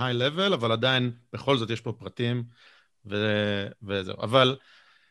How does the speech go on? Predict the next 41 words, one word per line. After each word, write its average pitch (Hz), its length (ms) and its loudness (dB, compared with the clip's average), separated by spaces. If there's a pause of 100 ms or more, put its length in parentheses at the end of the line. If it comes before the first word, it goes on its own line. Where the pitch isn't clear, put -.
(200)
אה, 131 380 6
כן, 185 200 10
אתה - 140 4
מ-, 151 220 2
מגיע 156 200 6
לזה 175 160 4
מהמקום 147 840 2
של 156 180 2
הגבלים 131 360 2
עסקיים, 156 400 0
אבל 131 160 2
יש 139 100 0
פה 165 140 -2
השלכה 151 480 0
כמעט 160 440 -8
ישירה 139 380 0
על 135 80 2
חופש - 340 -6
הביטוי, 131 460 2
לכן 147 380 0 (340)
אני 117 100 -2
מניח 127 380 0
שכשכתבת 170 680 -4
את 131 140 -4
זה, 117 220 0 (680)
אז, 104 400 -4
אז, 107 240 -4
אה, 107 460 0 (120)
היית 123 180 -2
מאוד 143 380 4
מאוד 151 180 0
זהיר, 160 180 4
כי 139 120 -2
אמרת, 147 200 0
"כל 180 240 4
דבר 175 200 6
שאני 147 360 0
אגביל 151 320 0
פה, 165 240 2
בעצם 139 300 0
יג-, 113 180 -2